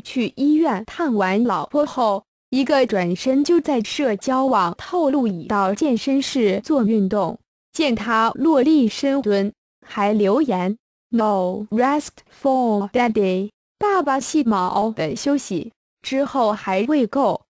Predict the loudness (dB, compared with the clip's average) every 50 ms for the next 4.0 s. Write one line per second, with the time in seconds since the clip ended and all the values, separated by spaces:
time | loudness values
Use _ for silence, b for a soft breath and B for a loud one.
0 | _ _ _ _ 0 0 2 2 2 0 -2 -2 -2 -2 0 0 2 2 4 4
1 | 4 2 2 0 -2 0 0 0 0 0 0 -2 -2 -2 0 0 0 0 0 0
2 | -2 -4 -6 -8 -8 -6 -6 -6 -6 -6 -4 -2 0 2 2 2 0 0 0 0
3 | 0 0 0 0 -2 -2 -4 -4 -2 -2 -2 -2 -2 -4 -2 0 0 0 0 -2